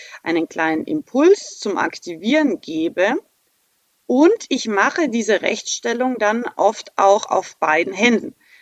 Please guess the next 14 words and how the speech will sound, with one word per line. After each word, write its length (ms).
Das 240
heißt, 460
wenn 120
das 200
Pferd 280
sehr 280
schief 340
ist, 380
reite 340
ich 140
auf 100
der 160
rechten 480
Hand 420